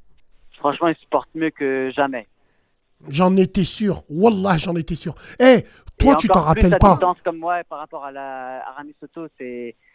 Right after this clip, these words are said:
Speaker 1: Les gens, ils veulent plus sortir chez eux, donc, euh, ils regardent comme un catalogue, comme Zalando, ils, ils regardent des chaussures, ils regardent des voitures maintenant. Sur Internet, intérieur, extérieur, bam, on les livre chez eux. Ils ont trente jours pour l'essayer.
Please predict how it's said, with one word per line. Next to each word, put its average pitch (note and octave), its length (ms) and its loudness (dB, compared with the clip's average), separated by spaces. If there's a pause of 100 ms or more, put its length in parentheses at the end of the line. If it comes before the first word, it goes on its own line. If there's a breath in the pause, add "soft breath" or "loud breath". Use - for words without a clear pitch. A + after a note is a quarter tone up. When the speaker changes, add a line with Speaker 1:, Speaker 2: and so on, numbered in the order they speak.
(140)
Speaker 1:
Les D3 140 -2
gens, F#3 140 0
ils E3 100 0
veulent D#3 140 -2
plus F#3 100 -10
sortir D#3 300 -12
chez D3+ 220 -10
eux, E3+ 100 -6
donc, C#3+ 200 -10
euh, B2+ 200 -6
ils C3 280 -10
regardent C3 360 -8
comme G#3+ 160 -2
un F#3+ 40 -4
catalogue, F3+ 380 -6
comme F#3+ 180 -10
Zalando, E3+ 480 -4
ils, C#3+ 300 -8 (400)
ils C#3+ 220 -8
regardent D3 300 -4
des D3+ 260 -4
chaussures, E3 360 -8
ils D3 60 -10
regardent C3+ 220 -6
des C#3+ 80 -2
voitures C3+ 320 -4
maintenant. A2+ 280 -10 (240)
Sur C#3 120 -2
Internet, C#3+ 420 -2 (160)
intérieur, D3+ 360 0
extérieur, D3 520 -4
bam, D#3 180 -2 (300)
on C#3+ 80 -12
les E3 160 -8
livre E3 240 -10
chez D#3 220 -10
eux. F3+ 160 -2 (420)
Ils C#3 220 -20
ont D#3 80 -10
trente F3 280 -2
jours F#3 180 2
pour E3+ 120 -2
l'essayer. D#3+ 400 -16